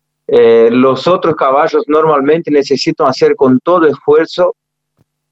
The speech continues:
y no, y nunca parece que están haciendo cerca de él".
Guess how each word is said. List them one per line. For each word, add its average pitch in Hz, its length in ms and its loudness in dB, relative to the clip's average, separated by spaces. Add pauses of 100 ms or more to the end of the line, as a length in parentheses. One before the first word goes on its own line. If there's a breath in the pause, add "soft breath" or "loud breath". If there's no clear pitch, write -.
(140)
y 127 100 2
no, 135 260 4 (160)
y 127 60 2
nunca 185 460 0
parece 143 360 -2
que 135 80 -4
están 143 200 -2
haciendo 131 320 -2
cerca 120 300 -2
de 98 140 0
él". 90 80 -6